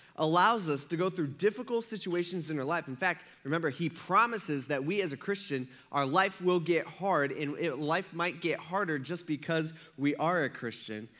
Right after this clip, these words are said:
And he's saying, "Hey, and that's for our good." Right? That, that, that can be good for us. You guys remember the beginning with Adam and Eve?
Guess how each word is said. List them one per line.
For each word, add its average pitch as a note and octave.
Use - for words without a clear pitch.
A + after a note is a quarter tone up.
And C3+
he's D#3
saying, D#3+
"Hey, F#3
and C3+
that's F#3
for D3
our C#3
good." F3+
Right? D#3+
That, F3
that, D3+
that D#3
can E3
be D3+
good G3
for B2
us. -
You E3
guys E3+
remember E3
the D3+
beginning E3
with C3+
Adam D3+
and D#3
Eve? D#3+